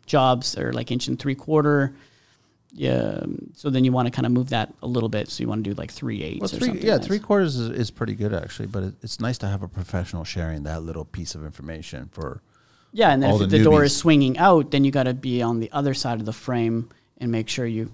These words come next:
Speaker 1: you're quarter inch in from, from the frame. Now, you have to do a, d-, bit of a judgment call, 'cause sometimes the, um,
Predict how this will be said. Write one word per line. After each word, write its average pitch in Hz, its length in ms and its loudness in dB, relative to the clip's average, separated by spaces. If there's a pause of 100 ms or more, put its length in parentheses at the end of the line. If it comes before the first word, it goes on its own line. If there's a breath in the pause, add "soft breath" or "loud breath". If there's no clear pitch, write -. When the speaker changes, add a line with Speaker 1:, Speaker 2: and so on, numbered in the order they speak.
Speaker 1:
you're 117 180 -12 (180)
quarter 123 300 2
inch 120 240 0
in 123 200 2
from, 113 420 -8 (100)
from 120 160 -8
the 110 80 -6
frame. 107 340 -4
Now, 123 140 0
you 139 140 2
have 156 200 4
to 156 80 -4
do 151 200 4
a, 135 40 4
d-, 139 220 -4
bit 143 180 4
of 135 80 2
a 131 40 0
judgment 139 380 2
call, 139 320 2 (320 loud breath)
'cause - 120 -20
sometimes 131 600 0
the, 127 320 0
um, 113 580 -4